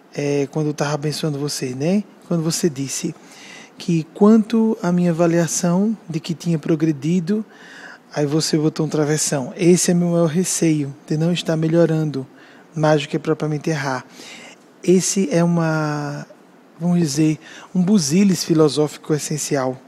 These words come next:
um X da questão fundamental. É, quando, ah, nós estamos trabalhando com a condição humana,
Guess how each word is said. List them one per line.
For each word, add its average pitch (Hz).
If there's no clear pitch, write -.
um 160
X 208
da 165
questão 151
fundamental. 139
É, 151
quando, 175
ah, 151
nós 160
estamos 160
trabalhando 156
com 156
a 143
condição 170
humana, 143